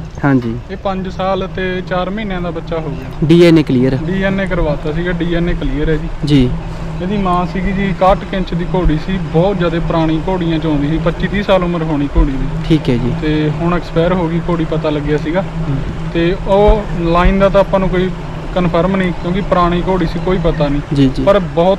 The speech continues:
Speaker 2: ਜ਼ਿਆਦਾ ਬਰੀਕੀਆਂ 'ਚ, ਪਿਓਰਟੀ 'ਚ ਸੀਗੀ ਮਾਰਵਾੜੀ ਘੋੜੀ ਉਹ। ਉਹਦਾ ਬੱਚਾ ਜੀ, ਆਪਾਂ ਪੜੋ ਤੋਂ ਲਿਆ ਸੀਗਾ ਜੀ।
Speaker 1: ਬਾਕੀ ਆਪਣੇ ਫਾਰਮ ਦੇ ਵਿੱਚ ਇਸ ਟਾਈਮ ਇਹਦੇ ਬੱਚੇ ਕਿੰਨੇ ਆ ਹੁਣ?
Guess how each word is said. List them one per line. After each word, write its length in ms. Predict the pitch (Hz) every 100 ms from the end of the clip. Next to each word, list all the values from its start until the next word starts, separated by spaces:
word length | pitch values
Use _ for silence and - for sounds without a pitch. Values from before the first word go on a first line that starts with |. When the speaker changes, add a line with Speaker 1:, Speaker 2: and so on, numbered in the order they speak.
| 196
Speaker 2:
ਜ਼ਿਆਦਾ 260 | 190 185
ਬਰੀਕੀਆਂ 580 | 165 170 165 - 180 180
'ਚ, 120 | 165
ਪਿਓਰਟੀ 520 | 175 - 175 190 208 196
'ਚ 100 | 160
ਸੀਗੀ 280 | 143 139
ਮਾਰਵਾੜੀ 480 | 160 151 139 139 139 139
ਘੋੜੀ 240 | 156 131
ਉਹ। 340 | 131 - - - - 160 160 156 165
ਉਹਦਾ 140 | 208
ਬੱਚਾ 340 | 180 160 151
ਜੀ, 140 | 147 175
ਆਪਾਂ 260 | 180 185
ਪੜੋ 320 | 170 196 185 156
ਤੋਂ 100 | 165
ਲਿਆ 180 | 156 139
ਸੀਗਾ 260 | 147 135
ਜੀ। 100 | 143 151 - -
Speaker 1:
ਬਾਕੀ 260 | 160 160 185
ਆਪਣੇ 240 | 175 180
ਫਾਰਮ 360 | 175 180 170 170
ਦੇ 80 | 175
ਵਿੱਚ 260 | 175 170
ਇਸ 280 | - 175 165
ਟਾਈਮ 320 | 160 170 170
ਇਹਦੇ 140 | 170 185
ਬੱਚੇ 320 | 175 165 170
ਕਿੰਨੇ 300 | 165 156 147
ਆ 40 |
ਹੁਣ? 240 | 143 135